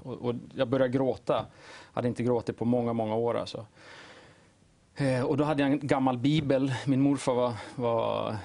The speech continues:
präst då i Svenska kyrkan, så han hade gett mig en, en bibel när jag var yngre, som jag aldrig, jag hade läst en en, ja,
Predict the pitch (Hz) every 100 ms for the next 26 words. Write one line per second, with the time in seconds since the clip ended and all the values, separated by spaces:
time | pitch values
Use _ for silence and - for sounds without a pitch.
0 | - 123 - 120 - 120 110 - 110 -
1 | 101 117 104 - 110 117 - 113 113 113
2 | 113 - 113 107 107 107 107 107 107 107
3 | 104 123 117 120 120 131 - - _ _
4 | _ _ _ _ - - 131 120 127 123
5 | 123 127 120 120 117 123 127 117 120 117
6 | 113 117 117 117 117 110 117 120 120 117
7 | 110 101